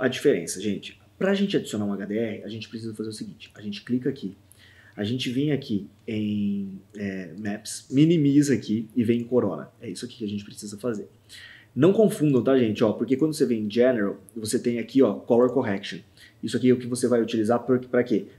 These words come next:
Pra ter controle sobre o H D R que você vai controlar, não, é, colocar. Não é esse que você vai usar. É aqui em Corona mesmo, tá? Então aqui em Corona, você vai vir aqui, ó, ahn, Corona Color Correct. Beleza? Agora sim, você pode clicar aqui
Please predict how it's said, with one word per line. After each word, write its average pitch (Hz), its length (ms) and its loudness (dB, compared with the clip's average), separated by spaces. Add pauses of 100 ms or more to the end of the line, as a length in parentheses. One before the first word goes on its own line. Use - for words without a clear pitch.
(120)
Pra 113 100 -2
ter 131 140 0
controle 131 480 4
sobre 127 240 0
o 127 40 4
H 117 120 2
D 117 120 2
R 113 160 -2
que - 60 -12
você 113 160 -10
vai 113 80 -4
controlar, 113 500 -2
não, 127 360 0 (180)
é, 104 180 -4
colocar. 127 440 2 (240)
Não 123 220 2
é 139 80 8
esse - 160 4
que - 60 -14
você 123 160 -2
vai 123 100 4
usar. 120 280 2 (300)
É 101 120 -4
aqui 101 200 -8
em 113 40 -6
Corona 127 540 6
mesmo, 101 340 -2
tá? - 340 -6 (120)
Então 123 120 -2
aqui 147 160 -4
em 170 60 -2
Corona, 127 480 4
você 117 280 -8
vai 113 120 2
vir 117 120 2
aqui, 113 200 -2
ó, 76 80 -2 (440)
ahn, 123 400 2 (100)
Corona 139 520 4 (160)
Color 113 280 0
Correct. - 580 -10 (240)
Beleza? 139 480 0
Agora 120 300 -2
sim, 104 240 -6 (260)
você 101 160 -12
pode 104 260 -2
clicar 113 360 -4
aqui 143 340 0